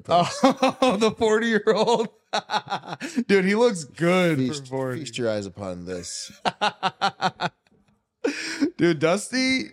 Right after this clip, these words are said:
Speaker 1: Du-, Dusty is putting in that work. He wants that callback so bad.
Speaker 2: He's been mucking and rucking.
Speaker 1: <laughs> He's been mucking and rucking.
Speaker 2: Yeah, but he,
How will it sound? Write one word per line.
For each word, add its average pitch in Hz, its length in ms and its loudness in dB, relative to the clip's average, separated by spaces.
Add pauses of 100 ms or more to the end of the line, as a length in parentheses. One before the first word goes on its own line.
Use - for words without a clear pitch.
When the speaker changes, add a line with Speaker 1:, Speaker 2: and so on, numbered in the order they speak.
Speaker 1:
Du-, 180 340 0
Dusty 196 420 0
is 214 120 0
putting 214 220 0
in 214 80 2
that 190 140 4
work. 196 160 0
He 190 120 0
wants 190 280 0
that 160 140 0
callback 156 480 0
so 160 260 0
bad. 92 340 -6 (360)
Speaker 2:
He's 101 180 -6
been 92 160 -6
mucking 95 300 -8
and 90 120 -10
rucking. 92 480 -8 (100)
Speaker 1:
<laughs> - 120 -20
He's 180 160 -8
been 175 180 -4
mucking 170 360 -2
and 165 100 -6
rucking. 139 520 -6
Speaker 2:
Yeah, 107 180 -2
but 101 140 -4
he, 110 160 -4